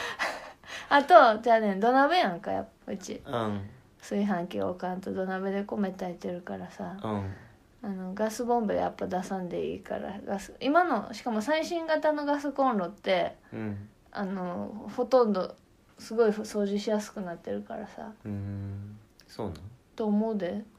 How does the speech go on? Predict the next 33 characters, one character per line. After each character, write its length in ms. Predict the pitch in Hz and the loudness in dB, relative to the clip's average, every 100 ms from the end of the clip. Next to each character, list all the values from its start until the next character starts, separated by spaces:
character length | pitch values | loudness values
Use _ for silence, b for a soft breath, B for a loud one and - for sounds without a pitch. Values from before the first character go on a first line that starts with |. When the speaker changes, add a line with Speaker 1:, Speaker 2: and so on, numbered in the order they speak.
| _ _ | _ _
Speaker 1:
ま 200 | 220 226 | 2 4
だ 160 | 233 247 | 8 8
ま 140 | 247 | 8
あ、 20 | 240 | 8
あ 40 | |
の、 220 | 262 254 | 6 4
あ 220 | 240 240 240 | 4 4 4
れ 100 | 247 | 6
よ 120 | 220 | 6
り 100 | 185 | 4
は 100 | 175 | 0
マ 140 | 175 | -2
シ 140 | 180 175 | -4 -4
や 100 | 160 | -4
と 120 | 190 | -6
思 180 | 185 202 | -8 -8
う。 60 | - _ - | -12 _ -20
フ 140 | - 247 | -10 -2
ラ-、 160 | 208 208 | -2 0
だ 120 | 233 | 4
い 60 | 226 | 4
ぶ 80 | 220 | 2
フ 120 | 220 | 2
ラ 140 | 208 | 2
ッ 40 | 208 | 2
ト 120 | 196 | -2
に 140 | 190 185 | -6 -8
な 80 | |
っ 40 | 190 | -10
て 180 | - - | -14 -14
る 140 | - | -14
と 140 | - | -16
思 80 | - | -16